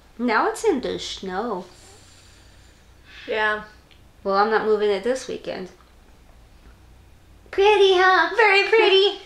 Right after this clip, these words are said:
Speaker 1: <laughs> Your birdie's coming in over here. That's
Speaker 2: Yeah, it
Speaker 1: its
Speaker 2: is.
Speaker 1: little bit of a tail. And
Speaker 2: Wow.
Speaker 1: I think the eye is over here. Well, I mean, I think it's lower, <laughs> but the eye is gonna be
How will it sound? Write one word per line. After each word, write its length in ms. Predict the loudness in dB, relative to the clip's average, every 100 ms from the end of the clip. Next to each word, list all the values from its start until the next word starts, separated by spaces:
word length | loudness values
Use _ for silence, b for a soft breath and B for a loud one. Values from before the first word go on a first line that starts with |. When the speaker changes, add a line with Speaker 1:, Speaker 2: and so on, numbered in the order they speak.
| -20
Speaker 1:
<laughs> 160 | -8
Your 160 | -2 2
birdie's 520 | 4 4 2 -4 -6
coming 400 | -4 -4 -4 -4
in 160 | -2 -2
over 180 | -2 -4
here. 320 | -4 -4 -4
That's 180 | -4 -4
Speaker 2:
Yeah, 140 | -4
it 20 |
Speaker 1:
its 80 | -4
Speaker 2:
is. 60 | -2
Speaker 1:
little 200 | 0 0
bit 300 | 0 -2 -2
of 60 |
a 100 | -4
tail. 440 | -8 -6 -2 -2 -2
And 120 | -6
Speaker 2:
Wow. 640 | -12 -16 -16 -16 -16 -14 -12
Speaker 1:
I 40 |
think 240 | -6 -6 -2
the 120 | -2
eye 260 | 0 0 0
is 120 | -2
over 200 | -8 -8
here. 320 | -10 -8 -10 -10
Well, 200 | -8 -6
I 80 | -6
mean, 140 | -6
I 60 | -8
think 160 | -12 -16
it's 140 | -12
lower, 280 | -6 -4 0
<laughs> 220 | 2 4
but 400 | 2 2 0 0
the 140 | 0 0
eye 220 | -2 -2
is 180 | -4 -6
gonna 360 | -12 -14 -12 -14
be 280 | -12 -14